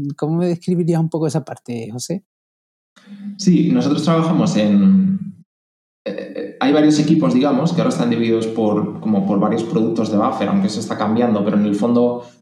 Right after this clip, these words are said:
Speaker 2: tú en, en, en la unidad de tu equipo tienes, eh, un product manager, una, en mi caso es una product manager, que, que dirige un poco hacia dónde va el producto, ¿no? Eh, esta product manager evidentemente está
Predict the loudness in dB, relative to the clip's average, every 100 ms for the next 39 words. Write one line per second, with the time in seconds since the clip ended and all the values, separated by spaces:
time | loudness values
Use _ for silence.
0 | 0 0 2 0 -2 0 2 2 2 2
1 | 0 0 0 0 0 2 2 2 -2 -6
2 | -18 _ -6 -2 2 4 4 4 2 0
3 | 0 0 -2 -2 -2 -2 -4 -6 -6 -6
4 | -4 -2 -2 -6 -6 -6 -4 -4 -4 -4
5 | -2 -4 -6 -12 _ _ _ _ -2 0
6 | 2 2 2 -2 -4 0 2 2 2 0
7 | 0 0 0 0 2 4 2 2 0 0
8 | -2 -4 -4 -4 -10 _ -14 -8 -6 -4
9 | -2 0 2 2 0 2 0 0 -2 -2
10 | -2 -2 -2